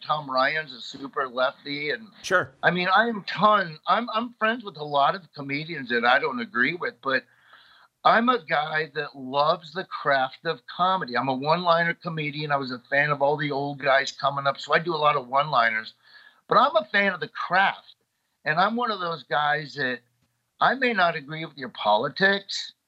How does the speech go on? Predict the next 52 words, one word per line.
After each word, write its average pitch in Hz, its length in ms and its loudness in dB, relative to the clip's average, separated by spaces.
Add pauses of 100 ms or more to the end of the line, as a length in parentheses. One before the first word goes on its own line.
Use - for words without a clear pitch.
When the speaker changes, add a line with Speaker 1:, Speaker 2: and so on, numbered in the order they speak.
(200)
Speaker 1:
Matter 170 180 4
of - 80 -6
fact, 254 280 2
I 143 60 2
may 165 180 4
hate 185 300 0
your 208 100 0
politics, 120 680 -4
and 131 80 -4
if 117 80 -8
you 160 80 4
have 160 120 2
a 156 40 -6
show, 196 340 2
I 143 60 -2
probably 175 340 2
won't 165 220 0
watch 196 360 2
it, - 100 -20 (440)
but 175 160 4
I 160 160 2 (140)
find 185 300 2
you 185 120 -8 (140)
funny. 226 260 0
You 143 220 -6
do 170 340 -6
things 175 280 0
that 175 140 6
are 190 220 2
funny 190 380 4
because 135 460 -2 (100)
I 143 100 4
love 143 360 -2
the, 139 200 -2 (100)
the 139 140 -4
way 139 180 0
you 139 180 -4
constructed 135 720 -2
the 127 100 -14
joke. 190 460 -2 (120)
And 131 180 -6 (300)
so 196 160 -2
I've 220 220 4 (100)
always 202 400 0
been 185 300 -4
like 131 240 -4
that. 139 120 -2
Speaker 2:
I'm 170 60 2
Speaker 1:
I've 190 60 2
Speaker 2:
that 196 160 4
way 180 120 6
Speaker 1:
never 139 60 -2